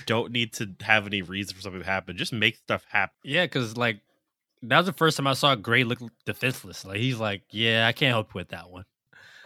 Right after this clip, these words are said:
Speaker 2: Unless he had, like, a built-in heater or something. <laughs>
Speaker 1: And, like, right before this, like, he, like, helps G two get repaired. So, like, G two is, like, clinging to him and stuff. And he's just, like,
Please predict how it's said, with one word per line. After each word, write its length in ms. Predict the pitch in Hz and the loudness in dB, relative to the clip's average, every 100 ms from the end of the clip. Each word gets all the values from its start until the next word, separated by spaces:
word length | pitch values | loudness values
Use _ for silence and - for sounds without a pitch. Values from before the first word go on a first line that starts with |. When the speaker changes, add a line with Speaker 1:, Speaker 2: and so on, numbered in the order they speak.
| - | 0
Speaker 2:
Unless 180 | 139 139 | 0 2
he 80 | |
had, 60 | 156 | 2
like, 140 | 127 | 4
a 60 | 110 | 2
built-in 440 | 98 135 131 123 | 2 0 2 0
heater 260 | 107 131 120 | 2 0 0
or 60 | 104 | -2
something. 360 | 104 85 90 - _ _ _ _ - _ - | -4 -10 -14 -20 _ _ _ _ -20 _ -10
<laughs> 60 | - - - - _ _ _ _ _ _ | -10 -12 -18 -20 _ _ _ _ _ _
Speaker 1:
And, 100 | 131 | -2
like, 120 | 139 123 | 0 -2
right 240 | 117 143 | 0 0
before 300 | 165 - 110 | -2 -4 -2
this, 180 | 113 131 | -2 -4
like, 260 | 113 104 - _ _ _ _ | -4 -4 -12 _ _ _ _
he, 320 | - - 151 143 | -20 -14 -4 0
like, 200 | 110 - | 0 -2
helps 460 | - 135 131 - - _ 117 | -2 -2 -2 -14 -18 _ -10
G 240 | 104 113 | -4 -2
two 340 | 107 - 110 104 | -2 -2 -2 -2
get 160 | 101 | -6
repaired. 640 | 98 92 - 98 107 107 - | -6 -8 -2 0 0 -4 -6
So, 260 | 110 107 | -4 -2
like, 180 | 101 98 | -2 -4
G 180 | 101 107 | -4 -6
two 200 | - 120 | -4 -4
is, 120 | 107 | -2
like, 160 | 95 - | -4 -8
clinging 380 | - 104 107 101 | -8 -6 -4 -6
to 80 | |
him 240 | 107 104 104 | -6 -6 -6
and 100 | 101 | -8
stuff. 300 | - 104 101 | -2 -2 -2
And 80 | 104 | -6
he's 100 | 101 | -8
just, 160 | 107 | -6
like, 220 | 95 85 | -6 -6